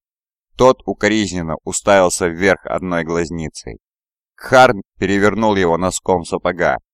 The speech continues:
установив точно такое же положение, как до вмешательства.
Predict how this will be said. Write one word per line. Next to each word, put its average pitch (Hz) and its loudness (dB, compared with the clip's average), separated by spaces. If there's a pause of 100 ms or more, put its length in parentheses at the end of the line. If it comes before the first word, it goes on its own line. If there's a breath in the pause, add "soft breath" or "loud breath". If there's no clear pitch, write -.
(380)
установив 117 0
точно 101 -4
такое 98 2
же 87 -2
положение, 90 0
как 87 -4
до 87 0
вмешательства. 80 -6